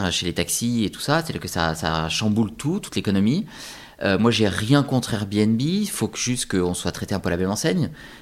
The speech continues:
ce qui n'était pas le cas au début, ce qui est de plus en plus le cas, mais il faut, euh, à nous de nous battre pour ça, et il faut que, euh, faut qu'on ait les mêmes contraintes en termes de normes, en, en termes de, de, de, de plein de choses.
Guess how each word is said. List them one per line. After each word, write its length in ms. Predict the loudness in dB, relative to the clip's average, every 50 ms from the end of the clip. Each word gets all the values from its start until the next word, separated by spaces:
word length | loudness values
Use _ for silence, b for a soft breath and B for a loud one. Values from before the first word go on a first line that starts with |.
| B
ce 160 | B -6 -2
qui 80 | 2 2
n'était 160 | 4 4 4
pas 80 | 4 2
le 60 | 2
cas 160 | 4 4 4
au 40 | 6
début, 300 | 4 4 4 4 2 2
ce 80 | 0 0
qui 120 | -2 -2
est 20 |
de 80 | 0 -2
plus 180 | -2 0 2 2
en 60 | 2
plus 220 | 2 0 -2 -2
le 60 | -2
cas, 200 | 0 0 2 2
mais 100 | 2 2
il 60 | 2 0
faut, 260 | 2 0 0 0 0 B B B B B B B B B -6
euh, 300 | -4 -4 -2 -2 0 0
à 140 | 0 0 2
nous 160 | 2 4 4
de 60 | 4
nous 120 | 4 2 4
battre 300 | 4 2 2 2 -2 -4
pour 180 | -4 -4 -6
ça, 300 | -2 0 2 2 2 2
et 60 | 2 2
il 100 | 0 -2
faut 140 | -6 -10
que, 340 | -8 -4 0 0 2 0 0 -2 B B B B B B B -18 -16 -14 -10 -10
euh, 60 | -10 -8
faut 160 | -8 -8 -6
qu'on 140 | -2 0 0
ait 80 | 2
les 140 | 2 2 2
mêmes 260 | 2 2 2 0 0
contraintes 500 | 0 0 0 0 0 2 2 2 2 2
en 60 | 0
termes 180 | 0 0 0 2
de 100 | 2 2
normes, 400 | 4 4 4 4 4 4 2 2
en, 140 | 0 0 -2 -4
en 140 | -6 -6 -4
termes 200 | -2 -2 0 0
de, 100 | 0 0
de, 140 | 0 0 0
de, 160 | 0 -2 -2
de 160 | -4 -4 -4
plein 160 | -2 -2 -2
de 60 | -2
choses. 400 | -2 0 0 0 0 0 -2 -4